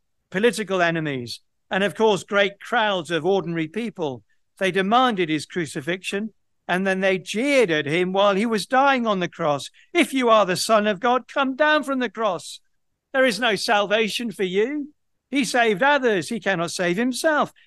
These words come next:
If he is the King, let him come down from the cross, and we will believe in him." That's Matthew chapter twenty-seven. There is no salvation for him from God.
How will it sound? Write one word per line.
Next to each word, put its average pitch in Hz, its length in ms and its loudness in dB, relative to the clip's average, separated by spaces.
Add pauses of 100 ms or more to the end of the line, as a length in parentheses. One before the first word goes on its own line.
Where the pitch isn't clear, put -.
(120)
If 269 200 0
he 151 240 0
is 277 180 0
the 160 140 -6
King, 180 340 -2
let 240 180 0
him 190 180 -2
come 165 220 -4
down 160 380 0
from 151 220 -6
the 143 80 -8
cross, 151 420 -4 (300)
and 135 240 -6
we 160 240 0
will 143 240 -4
believe 139 480 -6
in 127 120 -8
him." 123 400 -10 (380)
That's 139 160 -14
Matthew 131 340 -10
chapter 120 280 -18
twenty-seven. 127 720 -18 (800)
There 156 140 -10
is 127 120 -10
no 135 140 -10
salvation 123 920 -10 (260)
for - 120 -20
him 127 460 -10 (220)
from 117 200 -20
God. 120 420 -16